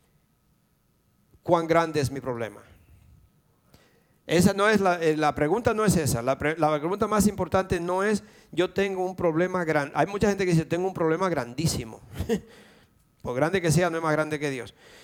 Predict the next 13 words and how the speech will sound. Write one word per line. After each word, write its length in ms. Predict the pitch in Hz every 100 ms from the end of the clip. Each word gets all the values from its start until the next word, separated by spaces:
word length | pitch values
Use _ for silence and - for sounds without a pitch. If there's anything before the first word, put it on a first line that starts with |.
| -
So, 240 | - 180
el 100 | 165
problema 360 | 165 170 214 233
no 200 | 220 208
es 400 | 220 220 - - - _ _ _ _ _ _ _ _ _ _
cuán 220 | - 185 185
grande 260 | 185 190
es 100 | 170
mi 100 | 165
problema, 480 | 147 135 135 117 113 - - - - -
ni 320 | - 180 233
tampoco 640 | 247 220 190 214 208 208 185
es 540 | 190 208 196 - -